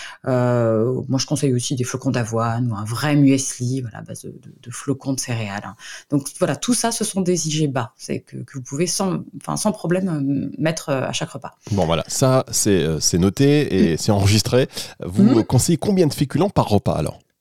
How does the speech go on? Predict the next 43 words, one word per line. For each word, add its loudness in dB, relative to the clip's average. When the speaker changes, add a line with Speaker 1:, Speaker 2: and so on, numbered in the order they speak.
Speaker 1:
Ah, -2
ça, -6
c'est -6
toujours -8
super -6
compliqué. -6
C'est 0
très, -2
très -4
difficile -4
de 0
donner, 2
euh, 2
des 2
grammages, 2
euh, -2
parce -4
que, -2
euh, 4
bon, 2
déjà, 2
ça -2
parle -2
à -2
personne, -4
hein, -2
et 0
puis, -4
euh, 0
parce -8
que, 0
en 0
fait, -4
ça -2
dépend, -2
euh, -2
en -4
fonction 0
des, 0
des, 0
des -2
activités -4
physiques, -4